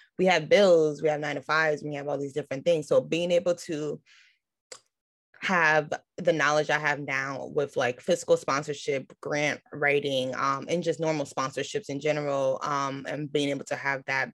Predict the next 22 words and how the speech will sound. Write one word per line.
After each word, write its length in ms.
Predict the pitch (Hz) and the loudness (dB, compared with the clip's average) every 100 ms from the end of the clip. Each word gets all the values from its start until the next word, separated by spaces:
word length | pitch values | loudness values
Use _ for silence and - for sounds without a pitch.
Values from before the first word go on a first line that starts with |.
| - | -10
be 460 | 143 135 135 127 - | -12 -10 -10 -6 0
a 40 | |
w-, 200 | 147 143 _ - - | 0 -2 _ -18 -12
workshop 560 | - 143 - 143 139 | -4 -4 0 -2 0
for 80 | 151 | -4
the 80 | - | -8
people 280 | - 151 139 | -10 -10 -8
who 100 | 143 | -8
are 200 | 139 - _ _ - | -8 -10 _ _ -12
coming 640 | - 180 175 147 135 135 | -4 -2 0 0 -4 -8
here, 580 | - 175 170 139 135 147 _ _ _ _ _ - | -8 0 2 2 2 -2 _ _ _ _ _ -2
um, 440 | 143 139 131 - - _ _ - | 0 0 -4 -12 -18 _ _ -2
to 160 | 226 208 | -2 0
con, 560 | 175 139 135 139 - - | 2 2 2 -2 -6 -4
um, 340 | 127 143 135 139 | -2 0 0 -2
was 120 | 147 | 0
definitely 280 | 151 - 143 | 0 -2 -8
super 320 | - 143 151 | -6 -4 -2
important 440 | 127 - 143 143 - | -2 0 -2 -2 -8
to 80 | |
me 220 | 135 127 127 | -8 -8 -6
'cause 360 | 143 131 - | -6 -6 -14